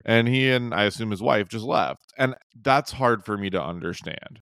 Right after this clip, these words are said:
And that's one person, right? It's anecdotal, but I'm telling you, like, that rain started and you could look around and you could just see throughout the stadium all the people leaving, which then left the ratio of State fans to U V A fans. Like, that really,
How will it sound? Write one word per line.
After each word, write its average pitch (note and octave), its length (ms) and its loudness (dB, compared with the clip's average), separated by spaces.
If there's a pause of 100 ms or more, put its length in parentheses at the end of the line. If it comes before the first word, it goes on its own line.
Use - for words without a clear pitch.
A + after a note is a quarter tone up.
And B2+ 100 -6
that's C#3+ 160 0
one E3 200 0
person, F2+ 480 -2
right? F#2+ 220 2
It's F#2+ 120 -2
anecdotal, F2+ 480 2
but G2+ 160 4
I'm G#2 100 6
telling A#2 300 2
you, G2 140 0
like, E2+ 240 0
that G2+ 200 2
rain A#2 200 4
started G2+ 300 2
and G2+ 60 -4
you F#2+ 60 -4
could G#2 100 -8
look G#2+ 200 -4
around F#2 300 2
and F2+ 100 -8
you F#2 80 -8
could G#2 120 -10
just - 280 -10
see F#2 340 -10 (380)
throughout G#2 320 4
the G2 100 -8
stadium F2+ 560 -4 (140)
all G2+ 240 4
the B2+ 100 4
people G2 400 2
leaving, E2+ 580 2 (680)
which G#2+ 200 -2
then B2+ 220 4
left A#2 240 2
the G2+ 80 4
ratio G2 560 2
of F2 100 -2
State A2+ 300 0
fans G2+ 260 -2
to G2 100 -8
U G2 120 -4
V F#2+ 140 -2
A A#2+ 100 0
fans. F2+ 320 -6
Like, E2 160 -10
that G2+ 260 -2
really, G2 420 -4